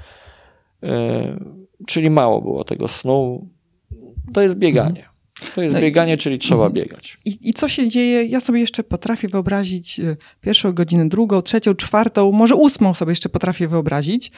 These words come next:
Speaker 1: No ja
Speaker 2: ale
Speaker 1: nie.
Speaker 2: drugi
Speaker 1: Ja
Speaker 2: dzień
Speaker 1: nie. Ale drugiej doby?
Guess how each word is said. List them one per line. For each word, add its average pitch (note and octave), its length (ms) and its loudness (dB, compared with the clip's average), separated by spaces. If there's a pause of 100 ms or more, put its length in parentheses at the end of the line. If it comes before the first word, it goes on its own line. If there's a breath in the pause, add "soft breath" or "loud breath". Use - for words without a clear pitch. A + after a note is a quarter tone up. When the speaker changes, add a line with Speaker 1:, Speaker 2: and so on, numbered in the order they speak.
(260 loud breath)
Speaker 1:
No A#2 80 4
ja A2+ 160 2
Speaker 2:
ale E3+ 160 4
Speaker 1:
nie. G#3 40 4
Speaker 2:
drugi G#3 300 6
Speaker 1:
Ja E3+ 80 8
Speaker 2:
dzień G3 220 8
Speaker 1:
nie. G3+ 160 6 (1040 loud breath)
Ale C#3 200 6
drugiej D3 280 6
doby? C3+ 400 6